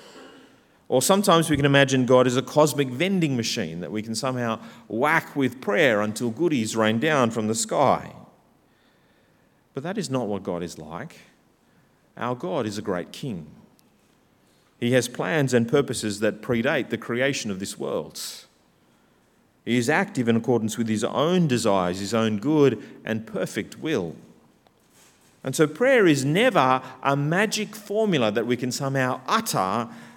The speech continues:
uh, that kind of twists God's arm and, and forces him to act in a way that we might imagine that we want him to act.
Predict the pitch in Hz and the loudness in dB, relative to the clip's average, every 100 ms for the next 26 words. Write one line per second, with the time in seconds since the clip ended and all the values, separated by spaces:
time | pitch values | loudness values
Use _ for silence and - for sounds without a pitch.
0 | - 120 120 143 147 143 156 139 - 220 | -2 0 2 4 2 2 -2 -2 -4 2
1 | 220 - - 170 151 139 143 127 90 78 | 2 2 0 4 6 6 4 2 -2 -6
2 | 80 113 113 113 - - - 160 196 - | -6 -4 -4 -6 -10 -18 -6 2 2 2
3 | 165 151 135 123 127 127 - 127 123 117 | 0 0 0 0 2 0 -2 -2 0 2
4 | 113 110 117 107 113 107 101 107 113 117 | 4 2 0 0 -2 0 -2 -4 -6 -2
5 | 156 180 - 90 - - - - 104 107 | 0 0 -2 -8 -10 -18 -12 -6 -2 -2
6 | 104 107 98 104 - 85 - - - - | 0 0 -2 -6 -6 -8 -12 -14 -12 -12
7 | - - | -14 -20